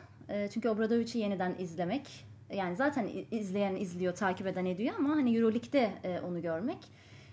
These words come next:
e, pek çok Euroleague, e, basketbol severi heyecanlandırdı zaten. E, sen de, e, Obradovic'i çok seversin. E, Partizan'ı da seversin. Sen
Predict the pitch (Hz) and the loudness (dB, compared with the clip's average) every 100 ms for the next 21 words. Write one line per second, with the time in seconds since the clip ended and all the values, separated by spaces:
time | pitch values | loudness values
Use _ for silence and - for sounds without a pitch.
0 | - 208 208 285 254 220 185 190 185 180 | -6 -4 -2 0 0 0 0 0 0 -2
1 | - 185 185 185 190 185 175 208 277 302 | 0 2 2 0 -2 -2 -2 0 2 2
2 | 240 202 196 190 185 185 185 156 147 294 | 2 2 0 -2 -2 -2 -2 -2 -2 -4
3 | 370 - - - - 208 214 277 277 262 | -4 -10 -20 -16 -4 -2 2 4 4 4
4 | 208 - - 214 214 214 233 233 226 - | 0 -8 -4 -2 0 0 0 0 -2 -4
5 | 247 - - 185 - 180 160 - 233 277 | -4 -4 -12 -6 -2 0 0 -4 -4 -4
6 | - - 196 202 190 190 190 202 185 175 | -4 -10 -6 -2 -2 -2 -2 0 -2 -2
7 | 156 160 - 254 285 - 247 233 | -2 -2 -4 -4 -4 2 2 2